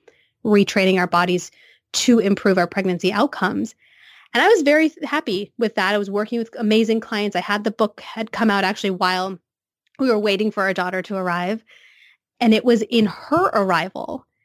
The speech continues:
and in her ex-, my experience with parenting her and, and adjusting my identity to being a parent of two that I added a new element to the work that I do,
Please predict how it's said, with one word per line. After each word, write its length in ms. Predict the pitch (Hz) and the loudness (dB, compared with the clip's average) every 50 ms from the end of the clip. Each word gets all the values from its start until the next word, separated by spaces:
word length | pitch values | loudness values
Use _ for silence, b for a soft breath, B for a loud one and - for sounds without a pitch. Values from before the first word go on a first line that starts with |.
| _ _ _ - | _ _ _ -8
and 120 | 196 185 | -8 -6
in 100 | 180 180 | -6 -6
her 360 | 170 - - - 247 285 302 - | -8 -10 -6 -2 2 2 2 2
ex-, 300 | - 220 - - - - | 0 -4 -6 -10 -12 -4
my 200 | 277 214 190 196 | 0 2 2 2
experience 580 | 190 - - - 208 202 208 196 196 190 - - | 0 -2 -4 -4 -2 0 0 2 0 0 -2 -4
with 140 | 175 - | -10 -10
parenting 440 | - - 202 196 190 190 - 185 185 - | -4 -2 -2 0 0 -2 -4 -6 -8 -4
her 300 | - 202 190 185 185 180 | 0 2 4 4 4 2
and, 180 | 202 180 - - | 2 0 -4 -4
and 100 | 214 190 | -4 -4
adjusting 500 | 180 180 - - 185 185 - - 185 185 | -4 -4 -2 -2 -4 -4 -2 -6 -4 -4
my 120 | 185 180 | -2 -2
identity 460 | 180 175 175 185 202 220 196 190 185 180 | -2 0 2 2 4 4 2 2 0 -2
to 80 | 175 | -2
being 260 | 170 - 185 180 175 | -4 -2 -4 -2 -2
a 60 | 170 - | -4 -6
parent 260 | - - 175 170 170 | -6 -6 -4 -6 -6
of 80 | - | -8
two 480 | - - - 302 320 302 247 220 202 196 b b b b b b b b b b _ - | -8 0 4 6 6 8 6 6 2 0 b b b b b b b b b b _ -2
that 160 | 214 202 196 214 | -2 0 0 -2
I 280 | - 196 190 190 202 - _ _ _ - | -2 0 0 0 -2 -4 _ _ _ -4
added 500 | - 214 226 262 277 240 214 202 196 - - _ - | -2 0 2 2 4 4 2 2 0 -2 -6 _ -12
a 80 | 226 | -10
new 420 | 190 196 196 196 202 214 233 254 254 | -6 -4 -2 0 2 2 4 2 2
element 420 | 214 202 190 190 185 180 180 175 | 0 0 -2 -2 -2 -2 -4 -6
to 200 | - - - 202 | -8 -10 -10 -4
the 100 | 180 185 | -4 -2
work 260 | 180 180 175 175 - | 0 0 -2 -2 -2
that 120 | - 196 185 | -6 -4 -2
I 100 | 180 180 | -2 -2
do, 140 | 170 190 | -2 -6